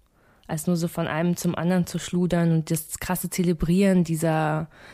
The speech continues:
natürlich auch irgendwie G-, Künstler-, Schriftsteller-Existenz, ähm, was m-, mich, glaub ich, damals viel mehr affiziert hat als, ähm, als der Sex.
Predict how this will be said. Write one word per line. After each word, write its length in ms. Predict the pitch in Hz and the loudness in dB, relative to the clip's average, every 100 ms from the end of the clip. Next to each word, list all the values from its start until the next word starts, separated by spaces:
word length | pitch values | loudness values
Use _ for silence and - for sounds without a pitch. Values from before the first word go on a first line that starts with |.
| - | -4
natürlich 520 | 175 - 220 196 - | -4 0 2 2 0
auch 100 | - | -4
irgendwie 380 | - 160 160 165 | -2 -2 -2 -4
G-, 240 | - 110 - | -6 -10 -2
Künstler-, 880 | 190 202 202 - 170 165 160 160 | 2 2 2 -2 0 2 0 -2
Schriftsteller-Existenz, 1800 | - 190 - - 175 160 160 160 160 165 - 165 - 156 156 160 - - _ - - - - _ | -4 -6 -6 -4 -2 0 0 -2 -4 -8 -8 -10 -6 -4 -4 -4 -8 -16 _ -20 -20 -20 -20 _
ähm, 420 | - 170 160 156 160 | -2 0 0 0 0
was 220 | 175 - | -2 -2
m-, 380 | 143 180 190 180 | 2 4 6 4
mich, 140 | 220 | 2
glaub 140 | 180 | 0
ich, 60 | 160 | -2
damals 300 | 175 160 156 | 0 0 0
viel 100 | 190 | 4
mehr 460 | 175 190 196 147 - - | 4 4 2 -2 -8 -10
affiziert 480 | - 160 156 165 156 | -6 -6 -6 -8 -6
hat 180 | 156 - | -6 -4
als, 320 | 151 160 - | -4 -6 -10
ähm, 380 | - 165 160 175 | -8 -8 -8 -8
als 160 | 160 - | -8 -6
der 140 | 156 | -6
Sex. 480 | - 175 - - | -4 -6 -8 -14